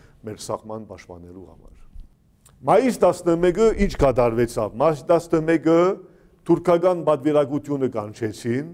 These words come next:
Սևրի դաշնագիր փոխանցելու, և Սևրի դաշնագիր փոխանցելու ժամանակ ներկա էին հայկական պատվիրակություն։ Կնշանակե, որ դե յուրե արդեն այդ օրվանից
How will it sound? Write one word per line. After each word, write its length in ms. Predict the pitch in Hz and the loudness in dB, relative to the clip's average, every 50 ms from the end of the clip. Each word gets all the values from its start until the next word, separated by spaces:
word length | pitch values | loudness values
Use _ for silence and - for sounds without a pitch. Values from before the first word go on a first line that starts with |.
| 170 - _ _ _ _ _ _ | -20 -20 _ _ _ _ _ _
Սևրի 320 | - - 147 143 135 151 160 - | -2 2 2 2 2 2 0 0
դաշնագիր 540 | 151 143 - - 147 139 127 104 131 135 131 - | 0 -2 -2 -2 -6 -6 -4 -4 -6 -6 -6 -8
փոխանցելու, 760 | - 107 - - 117 120 117 113 - 127 113 117 117 131 143 175 196 - - - _ _ | -12 -12 -6 -4 -4 -4 -4 -6 -8 -8 -6 -4 -4 -4 -6 -6 -8 -12 -18 -20 _ _
և 160 | - 131 123 | -4 -4 -4
Սևրի 360 | 123 - 160 170 160 156 196 202 175 - | 0 2 0 0 2 0 -2 -2 -2 0
դաշնագիր 500 | 190 175 165 175 180 175 160 - 175 170 - | 0 0 0 0 -2 -4 -2 -4 -6 -10 -10
փոխանցելու 600 | 127 117 - 139 143 139 131 - 147 147 151 156 131 | -14 -8 -4 -2 -2 -2 -4 -4 -6 -6 -6 -6 -4
ժամանակ 680 | 139 143 131 127 127 127 123 127 135 147 165 180 - - - - _ _ _ _ 139 135 | -2 -2 -2 -2 -4 -6 -4 0 0 0 0 0 -4 -10 -20 -20 _ _ _ _ -4 2
ներկա 360 | 147 156 156 147 139 170 170 165 156 143 | 2 2 2 2 2 2 4 4 4 2
էին 380 | 139 139 151 160 175 190 185 185 - - - _ _ _ _ _ _ | 2 2 2 2 2 0 -2 -6 -12 -20 -20 _ _ _ _ _ _
հայկական 540 | 110 120 131 120 151 151 139 147 160 160 151 135 | -2 -2 0 2 2 2 2 0 -2 -2 -2 -2
պատվիրակություն։ 840 | 135 127 117 110 135 131 127 123 117 120 123 113 - 117 107 101 92 90 87 | -2 -2 -2 -4 -4 -4 -2 -4 -4 -6 -10 -12 -12 -14 -16 -16 -16 -8 -4
Կնշանակե, 720 | 123 135 156 156 - - 165 160 165 160 147 123 135 131 117 113 95 95 | -2 -2 0 -2 -2 -2 -2 0 0 -2 -2 0 0 -2 -2 -2 -4 -6
որ 300 | 101 107 107 104 101 95 92 98 101 | -4 -4 -2 -2 -4 -10 -14 -12 -2
դե 140 | 117 147 156 | 0 2 2
յուրե 440 | 156 147 143 139 131 127 127 135 143 165 180 - 123 117 | 2 2 2 0 2 2 2 2 2 0 -2 -4 -4 -4
արդեն 280 | - - - 117 104 95 - | -4 -4 -6 -8 -10 -6 -2
այդ 240 | 117 113 113 110 117 | -2 -2 -2 0 -2
օրվանից 680 | 113 113 107 98 101 98 - _ - 135 160 - - | -2 -2 -4 -6 -12 -14 -14 _ -8 -6 -6 -6 -10